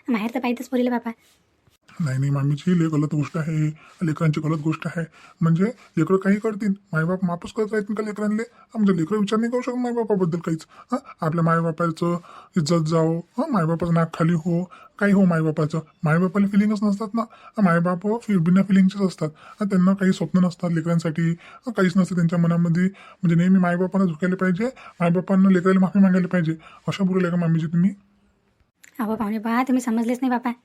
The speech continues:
Speaker 1: आता पहा म्हटलं, माई लता, हं? आता मला दोन पोरं आहेत, तरी मग पोरीच्या मागं मागं घुमतो की नाही? आता जवळ माणसाचं घर आहे बापा, इकडंच राहतो मी, खाऊन राहतो म्हटलं. पोरांचं काय आहे, पण माझ्या पोरीला लय आवश्यकता आहे,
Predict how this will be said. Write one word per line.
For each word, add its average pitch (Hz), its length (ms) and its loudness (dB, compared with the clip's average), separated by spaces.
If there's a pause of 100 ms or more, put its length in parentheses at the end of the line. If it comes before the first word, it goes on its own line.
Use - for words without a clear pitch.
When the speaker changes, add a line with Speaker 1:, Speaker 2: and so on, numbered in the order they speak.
(140)
Speaker 1:
आता 240 100 -4
पहा 240 140 -2
म्हटलं, 220 240 -4
माई 240 200 -6
लता, 226 200 -4
हं? - 300 -10
आता - 380 -8
मला 233 120 -2
दोन 247 160 0
पोरं 262 140 -4
आहेत, 269 160 -4 (280)
तरी 254 120 0
मग 269 140 2
पोरीच्या 262 260 -2
मागं 269 160 0
मागं 269 240 0
घुमतो 269 240 0
की 302 60 0
नाही? 311 100 2 (260)
आता 247 140 -2
जवळ 262 180 0
माणसाचं 269 280 -2
घर 269 80 0
आहे 294 100 0
बापा, 269 200 -4 (320)
इकडंच 302 240 2
राहतो 320 160 0
मी, 311 160 6 (100)
खाऊन 311 140 4
राहतो 320 180 2
म्हटलं. 320 240 2 (360)
पोरांचं 311 260 2
काय 320 140 -2
आहे, 330 120 0
पण - 360 -8
माझ्या 269 120 0
पोरीला 277 240 -2
लय 269 100 0
आवश्यकता 254 400 -4
आहे, 208 80 -12